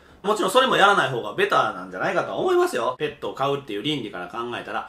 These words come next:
でも今の人間たちそんなことろくにやらんわけだから、そこで言うんだったら、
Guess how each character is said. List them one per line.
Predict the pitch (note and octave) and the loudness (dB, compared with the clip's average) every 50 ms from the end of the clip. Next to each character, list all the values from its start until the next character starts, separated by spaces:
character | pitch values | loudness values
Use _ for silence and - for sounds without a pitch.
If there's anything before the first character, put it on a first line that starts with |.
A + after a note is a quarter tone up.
| - - - | -12 -20 -18
で | - - | -12 -8
も | C3+ C#3+ | -4 -2
今 | G3 A#3 B3 F#3 | 0 0 0 0
の | D3+ | -2
人 | D3+ D3+ D#3 D#3+ | -2 -4 -2 -2
間 | E3+ D3 | -2 -2
た | C3 A2+ | -4 -4
ち | - | -4
そ | - F3+ | -2 -2
ん | F#3 | 0
な | F3+ | 0
こ | D#3 D#3 | -2 -2
と | D3+ - | -4 -6
ろ | - D3 C#3+ | -8 -8 -6
く | D#3+ | -4
に | D#3 D#3+ | -2 2
や | F3 F#3 | 4 4
ら | F#3 F#3 F#3 | 6 6 6
ん | F3+ | 4
わ | F3 E3+ | 4 2
け | D3 B2+ | 0 -2
だ | G2+ F2 | -6 -8
か | D#2+ E2 | -8 -10
ら、 | F2+ G2+ G#2 G2+ E2+ - - - - - - - - | -8 -8 -6 -6 -8 -8 -12 -20 -20 -20 -16 -8 -6
そ | F#3+ F#3 | -4 -4
こ | F#3 A3+ A#3+ A#3+ A#3+ A#3+ A#3+ A#3 | -2 0 0 2 2 4 4 2
で | - E3+ D#3 | 2 2 2
言 | E3 F#3 F#3+ | 2 2 2
う | F#3 | 0
ん | D3+ | 0
だ | B2 A2 | -2 -2
っ | A2+ | 0
た | - D#3 | 2 4
ら、 | F#3+ F#3 D3 A#2 - - | 6 6 6 4 0 -4